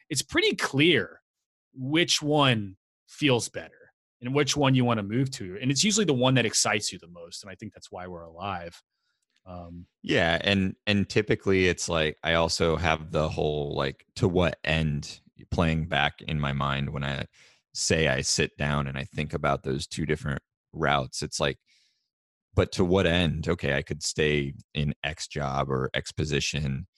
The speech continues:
Speaker 2: but t-, to what end? Like, w-, and, and ultimately, like you said, it, it is what excites you the most. Like,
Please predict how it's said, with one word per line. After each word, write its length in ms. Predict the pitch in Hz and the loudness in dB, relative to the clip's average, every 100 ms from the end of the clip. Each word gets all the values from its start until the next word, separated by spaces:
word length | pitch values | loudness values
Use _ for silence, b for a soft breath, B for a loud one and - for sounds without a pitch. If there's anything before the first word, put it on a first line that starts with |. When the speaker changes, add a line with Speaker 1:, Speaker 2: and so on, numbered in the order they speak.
| _ _ _ - | _ _ _ -2
Speaker 2:
but 140 | 104 - _ _ _ _ - 101 | -2 -2 _ _ _ _ -16 -14
t-, 100 | - - - _ | -14 -16 -20 _
to 100 | - | 0
what 220 | 95 92 | 4 4
end? 460 | 85 101 78 60 - | 4 4 2 -2 -4
Like, 320 | 76 71 - - - | 0 0 -2 -14 -4
w-, 180 | 85 80 _ _ - | -2 -2 _ _ -4
and, 160 | 87 | 0
and 260 | 85 85 85 - | 2 2 2 2
ultimately, 480 | 85 - 85 82 | 0 2 2 2
like 200 | 80 80 | 2 0
you 60 | - | 0
said, 180 | - 78 | -2 0
it, 100 | 73 | -2
it 100 | 78 | -2
is 260 | 92 92 85 | 2 2 2
what 160 | 78 76 | 0 0
excites 520 | - - 78 73 - | -2 0 0 0 -4
you 160 | 76 | -4
the 80 | 73 | -2
most. 500 | 71 82 76 - - | -2 -2 -2 -4 -6
Like, 260 | 71 71 | -4 -4